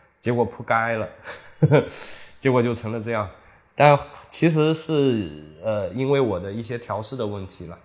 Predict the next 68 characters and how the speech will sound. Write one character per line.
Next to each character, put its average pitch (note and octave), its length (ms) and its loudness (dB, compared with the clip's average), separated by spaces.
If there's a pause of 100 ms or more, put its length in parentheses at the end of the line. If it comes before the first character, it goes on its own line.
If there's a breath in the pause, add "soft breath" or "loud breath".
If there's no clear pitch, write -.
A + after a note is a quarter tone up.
(280 soft breath)
我 F#2 100 -6
后 A2+ 140 -2
来 G#2 100 0
也 G2+ 140 -6
发 F#2+ 200 -8
现 G2+ 200 -10
了， F2 140 -14 (560 soft breath)
呃， F#2 460 -4 (320)
所 - 160 -6
以 A2+ 40 0
我 A2 120 -2
会 B2+ 140 -4
慢 C#3 220 0
慢 C#3 160 -2
慢 C3 180 -6
慢 C3 160 -6
地 A2+ 80 -4
把 F#2+ 160 -8
它 G#2 160 -10
纠 C#3 220 -2
正 C#3+ 180 -2
过 F#2+ 140 -6
来， F2 120 -12 (380)
好 G2 80 -10
吧？ F#2 220 -6 (220 loud breath)
需 - 100 -2
要 D3 100 6
一 A#2+ 60 2
点 G#2+ 120 -4
时 G2+ 200 -10
间， A#2+ 200 -6
我 G2 140 -6
会 A#2 240 -6
把 F#2+ 180 -10
这 G#2 120 -10
个 G2+ 100 -10
音 A2 240 -10
质 G#2+ 140 -10
给 G2 100 -12
提 - 180 -16
上 G#2+ 220 -2
来。 F#2+ 80 -8
音 D#3+ 240 -2
质 D#3 240 -2
对 C3 220 0
我 G#2 120 -4
们 G#2 140 -6
来 A2 100 -4
讲 G2 220 -10
本 F#2+ 100 -12
来 G2 120 -12
就 A#2+ 100 -8
不 G#2 140 -10
是 G2+ 100 -12
问 A#2 260 -4
题， - 140 -16
之 F#3 140 -4
所 F3 120 6
以 C3+ 60 6
现 A#2+ 100 -4
在 B2 120 -4
出 C#3 160 -8
问 C3+ 120 -4
题， G#2 220 -8
是 G2 300 -8
因 G#2+ 120 -8
为 A#2+ 60 -6
我 F#2+ 340 -8